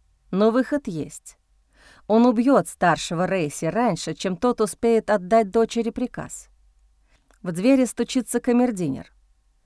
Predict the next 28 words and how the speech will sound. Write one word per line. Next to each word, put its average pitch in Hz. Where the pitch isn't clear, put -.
Сообщает, 233
что 220
прибыл 226
Леон — 226
с -
важными 170
новостями. 170
«Принесите 208
парадный 247
мундир». 190
Эдриан 220
не 220
узнает 220
собственный 220
голос, -
звучащий 185
слишком 196
хрипло. 147
Его 190
потряхивает, 170
и 214
он 226
не 233
сразу 240
попадает 190
в 190
рукав 196
мундира. 165